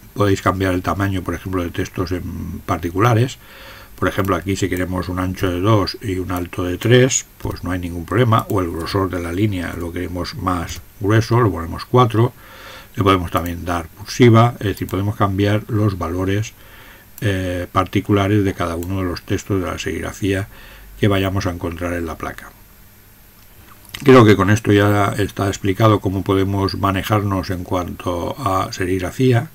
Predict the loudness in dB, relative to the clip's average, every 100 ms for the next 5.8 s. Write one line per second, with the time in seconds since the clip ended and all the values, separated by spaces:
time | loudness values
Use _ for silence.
0 | -20 -20 -20 -20 -20 -20 -20 -16 -2 -2
1 | -2 -4 -4 -2 0 2 2 0 -2 -2
2 | -4 -6 -8 -4 -4 -2 0 2 2 0
3 | -2 -4 -4 -4 -2 -2 -2 0 0 0
4 | -2 0 0 0 -2 -2 -2 -2 0 -2
5 | 0 -4 -2 -2 -2 -2 -2